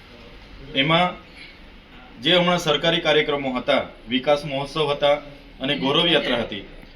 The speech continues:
એમાં સરકારી તમ-, તમામ કર્મચારીઓને પંદર તારીખ સુધી એમાં લગાડી દેવામાં આવ્યા હતા, વડાપ્રધાનના કાર્યક્રમમાં લગાડી દેવામાં આવ્યા હતા.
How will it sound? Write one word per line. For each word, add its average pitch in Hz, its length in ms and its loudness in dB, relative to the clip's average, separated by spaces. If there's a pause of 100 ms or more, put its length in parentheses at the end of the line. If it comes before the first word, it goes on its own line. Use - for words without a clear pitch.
એમાં 160 300 0
સરકારી 165 460 0
તમ-, 160 300 -2
તમામ 160 480 -2
કર્મચારીઓને 151 840 0
પંદર 147 380 -2
તારીખ 143 280 2
સુધી 147 380 -4 (180)
એમાં 151 300 0
લગાડી 139 320 2
દેવામાં 120 360 -2
આવ્યા 127 240 -2
હતા, 143 200 -2 (420)
વડાપ્રધાનના 135 560 2
કાર્યક્રમમાં 135 540 -2
લગાડી 147 280 0
દેવામાં 147 360 0
આવ્યા 147 180 -4
હતા. 147 220 -6